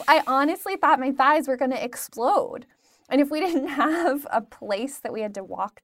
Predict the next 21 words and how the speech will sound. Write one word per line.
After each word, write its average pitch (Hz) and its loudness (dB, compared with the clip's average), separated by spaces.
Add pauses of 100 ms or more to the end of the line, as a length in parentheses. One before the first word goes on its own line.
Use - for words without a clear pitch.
(140)
to, 226 -8 (440)
I 220 2
don't 294 0
think 311 -4
I 277 -2
would 220 -2
have 202 -8
kept 190 -18
going. - -8 (600)
And 247 0
I 269 0
think 302 -8
that 466 -8
that 294 -4
might 262 -4
have 254 -8
been 226 -8 (180)
a 220 -12
twenty 240 -6
mile - -8
day. - -14